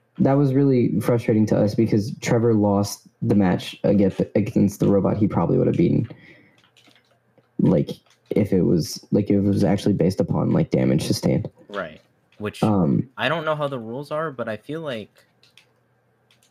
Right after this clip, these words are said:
Speaker 2: that makes sense.
Speaker 1: Yeah. Um, and so,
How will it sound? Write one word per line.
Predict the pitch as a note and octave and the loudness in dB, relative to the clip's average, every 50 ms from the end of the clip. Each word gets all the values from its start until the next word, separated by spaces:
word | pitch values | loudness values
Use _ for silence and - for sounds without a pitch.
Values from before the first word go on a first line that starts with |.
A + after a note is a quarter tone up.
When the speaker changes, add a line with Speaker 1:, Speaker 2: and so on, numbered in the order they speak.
| _ _ _ _ - | _ _ _ _ -6
Speaker 2:
that | A2+ A2+ A2 | -6 -6 -6
makes | G2+ F2 - - - | -8 -12 -14 -18 -18
sense. | - G#2+ G2 D#2 - - - - _ _ _ _ _ - - - | -14 -14 -14 -14 -14 -18 -20 -20 _ _ _ _ _ -10 -2 0
Speaker 1:
Yeah. | C#3+ C3+ A#2+ G#2 F2+ E2 G#2 A2+ C#3+ _ _ _ _ _ _ _ _ _ _ _ _ _ _ _ _ - - - - - - - - - _ - | 2 2 2 2 0 0 -2 -4 -6 _ _ _ _ _ _ _ _ _ _ _ _ _ _ _ _ -16 -16 -14 -16 -18 -20 -20 -20 -18 _ -4
Um, | - C3 B2+ B2 A#2 A2+ A2 G#2 - - | 0 0 2 4 4 4 2 2 0 -2
and | - C3 C#3+ C#3 | 0 2 2 2
so, | C3+ - | 2 2